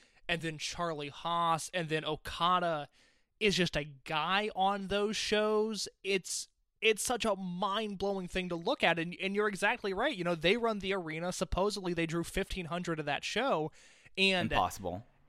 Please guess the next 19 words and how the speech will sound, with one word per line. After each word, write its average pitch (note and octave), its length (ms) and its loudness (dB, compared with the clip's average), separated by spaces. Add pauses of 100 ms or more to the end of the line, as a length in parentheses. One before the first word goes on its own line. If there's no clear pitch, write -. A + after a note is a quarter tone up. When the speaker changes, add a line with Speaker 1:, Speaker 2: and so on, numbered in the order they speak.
(340)
Speaker 2:
Just C3 160 -2
saying, G2+ 320 2
impossible. G2+ 580 0 (280)
I - 20 -2
mean, F3 140 2
they F3 80 2
said G3 220 4
eighteen E3 280 2
hundred D3 320 2
in A2 160 2
Rahway, G#2 640 8
which, F#2 320 0 (160)
yeah, A2 240 4 (180)
and - 100 -6
twenty-five E3+ 580 8
hundred B2+ 540 4
in A2 280 2
Basketball A2 400 0
City. G2+ 260 -4